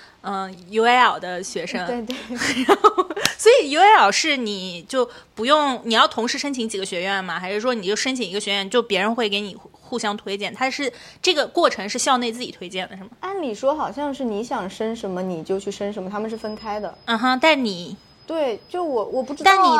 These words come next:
Speaker 1: 他们就是从你的作品里看出来你真的很不适合我们，但是你真的很适合别人，他们就给你推过去了。
Speaker 2: 对，或许是这样，因为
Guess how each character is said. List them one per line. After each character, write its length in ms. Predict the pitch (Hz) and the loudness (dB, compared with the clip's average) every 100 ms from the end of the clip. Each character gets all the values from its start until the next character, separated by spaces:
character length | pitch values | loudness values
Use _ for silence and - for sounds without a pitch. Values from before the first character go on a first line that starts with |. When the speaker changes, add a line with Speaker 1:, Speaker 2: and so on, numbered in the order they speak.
| 285 | 4
Speaker 1:
他 80 | |
们 160 | 330 320 | 0 -2
就 100 | 339 | -4
是 80 | 302 | -4
从 160 | 269 | -4
你 40 | 240 | -2
的 60 | 220 | 2
作 160 | 285 | 4
品 160 | 254 240 | 4 0
里 80 | 254 | -2
看 200 | - 247 | 0 0
出 140 | 247 | 2
来 80 | 220 | 2
你 140 | 202 | 0
真 120 | 196 | 0
的 60 | 302 | 0
很 140 | 247 175 | 0 -2
不 80 | |
适 180 | 214 - | -2 -2
合 200 | 285 214 | 0 2
我 220 | 240 220 185 | 4 4 4
们， 320 | 202 254 262 | 4 4 6
但 120 | 277 | 2
是 60 | 262 | 2
你 160 | 226 | -4
真 120 | 202 285 | -2 0
的 60 | |
很 120 | 320 | 0
适 160 | 214 - | 2 4
合 80 | 254 | 2
别 240 | 240 202 | 2 4
人， 100 | 220 | 4
他 80 | 240 | 2
们 80 | 240 | -2
就 80 | 247 | 2
给 120 | 240 | 2
你 80 | 214 | 2
推 180 | 226 | 0
过 160 | 220 226 | 2 2
去 200 | 190 190 | 0 -10
了。 140 | - - | -10 -8
Speaker 2:
对， 80 | 339 | -2
或 180 | 403 | 0
许 160 | 381 262 | -2 -4
是 100 | 233 | -6
这 100 | 247 | -6
样， 180 | 240 226 | -4 -6
因 120 | 262 | -4
为 120 | 311 | -4